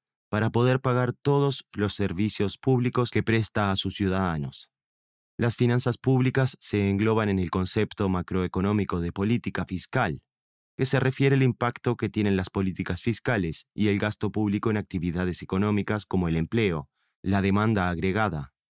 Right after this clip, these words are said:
o el global de bienes y servicios, la inflación,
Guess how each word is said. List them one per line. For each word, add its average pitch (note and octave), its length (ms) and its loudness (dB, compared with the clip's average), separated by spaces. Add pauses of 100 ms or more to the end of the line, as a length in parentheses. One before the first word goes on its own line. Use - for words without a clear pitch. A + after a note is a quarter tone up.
(140)
o A2+ 120 2
el A2+ 100 2
global A2 400 2
de G#2 100 2
bienes G2 380 2
y G2 60 -2
servicios, F2 720 -4 (500)
la G#2 140 2
inflación, G#2+ 680 -2